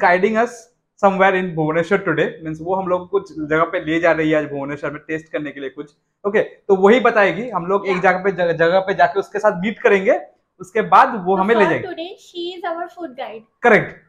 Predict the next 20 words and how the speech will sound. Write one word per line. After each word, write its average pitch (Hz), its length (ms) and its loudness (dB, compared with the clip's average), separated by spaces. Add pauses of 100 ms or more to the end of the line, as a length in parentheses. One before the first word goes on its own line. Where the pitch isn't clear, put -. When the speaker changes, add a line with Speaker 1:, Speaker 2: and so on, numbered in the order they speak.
(120)
Speaker 1:
भुवनेश्वर 208 420 0
में 233 140 2
आज 208 240 4
वो 208 140 0
हमारा 190 300 0
food 190 240 -2
guide 175 220 4
है। 131 80 -4 (480)
तो 208 180 6
हम 202 140 4
लोग 233 120 4
Speaker 2:
And 226 100 6
Speaker 1:
अभी 233 120 2
Speaker 2:
this 349 120 -6
is 392 120 -10
also 302 380 -6
our 349 140 -6 (100)
first 339 240 -4 (140)
collab 294 340 -4 (480)
here 330 180 -2